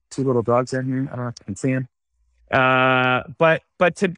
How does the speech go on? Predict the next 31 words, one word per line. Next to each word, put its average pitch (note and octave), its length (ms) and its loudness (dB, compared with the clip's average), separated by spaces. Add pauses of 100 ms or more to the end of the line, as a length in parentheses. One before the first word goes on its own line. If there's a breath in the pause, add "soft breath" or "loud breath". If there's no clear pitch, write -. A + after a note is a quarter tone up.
to F#3 220 2
come A3+ 220 0
back G#3+ 220 2
to, A3 80 0
like, F3 140 2
a D3 60 -4
positive D3+ 440 0
note C3 160 0
about A#2 240 2
tech, A2 260 -4
and A#2+ 80 -10
this B2 160 -12
is, - 200 -16 (200)
I A#2 80 2
try C#3+ 240 0
to C#3 220 4
sort B2 240 4
of G#2+ 180 2 (140)
go B2 140 4
between A#2+ 420 0
the A2 80 0
good A2+ 200 2
and A2 120 0
the G2 40 -4
bad G#2 260 2
and G2 80 -4
try A2 140 -2
to G#2 100 2
keep A#2 300 -4
it G2 100 -2
balanced. G#2 420 0